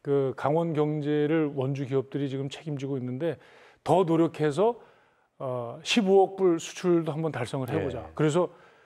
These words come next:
Speaker 1: 어, 오십 퍼센트, 육십 퍼센트, 칠십 퍼센트까지, 어, 원주의 기업들이, 어, 수출을 한번 책임져 보자 하고 한번, 어, 단합, 결의대회도 한번 했습니다.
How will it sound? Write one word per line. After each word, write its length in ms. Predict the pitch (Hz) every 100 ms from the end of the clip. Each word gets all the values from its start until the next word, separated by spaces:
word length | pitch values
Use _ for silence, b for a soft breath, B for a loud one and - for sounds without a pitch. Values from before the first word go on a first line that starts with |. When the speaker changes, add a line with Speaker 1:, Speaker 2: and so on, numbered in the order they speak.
| B B
Speaker 1:
어, 300 | 131 127 165
오십 280 | 160 165 160
퍼센트, 380 | 185 170 170 180
육십 260 | 143 -
퍼센트, 300 | 143 143 156
칠십 280 | - 196 139
퍼센트까지, 840 | 165 156 143 143 160 151 208 156 95 b b b b -
어, 180 | 131 123
원주의 440 | 151 202 208 214
기업들이, 540 | 170 170 - 175 226 220 b b b b
어, 100 | 123
수출을 380 | 107 - - 175
한번 200 | 156 160
책임져 380 | - 165 160 156
보자 260 | 135 135
하고 160 | 131 139
한번, 300 | 143 139 127 B B B B B -
어, 240 | 117 113 117 _ _ _ _ _ _ -
단합, 340 | 165 165 -
결의대회도 520 | 135 151 156 156 156
한번 260 | 156 151 151
했습니다. 580 | 160 - 180 170 120